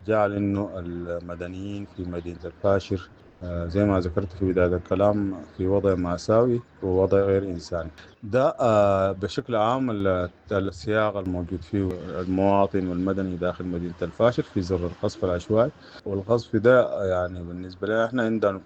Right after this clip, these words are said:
عند-، يعني، يعني، في محور كامل حتكلم فيه في الجزء الثاني فيما يتعلق بالالتزامات بتاع الأطراف في، في، في الصراع.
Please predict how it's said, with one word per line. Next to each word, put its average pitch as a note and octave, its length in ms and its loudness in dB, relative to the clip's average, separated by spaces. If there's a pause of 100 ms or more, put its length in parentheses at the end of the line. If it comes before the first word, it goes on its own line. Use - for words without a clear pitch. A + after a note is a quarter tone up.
عند-، G2 260 -4
يعني، F2 580 -6
يعني، F2 300 -12
في F2+ 220 -4
محور G2+ 260 2 (120)
كامل G#2+ 220 2
حتكلم G2 420 -2
فيه G2+ 300 -2
في F2+ 100 -8
الجزء G2 260 -6
الثاني C3 320 0 (320)
فيما F#2+ 340 4
يتعلق G#2 520 2
بالالتزامات F#2 1000 2 (400)
بتاع F2+ 180 4
الأطراف F#2 440 2
في، F2+ 340 -2
في، F2 220 -8 (240)
في - 60 -6
الصراع. E2+ 400 0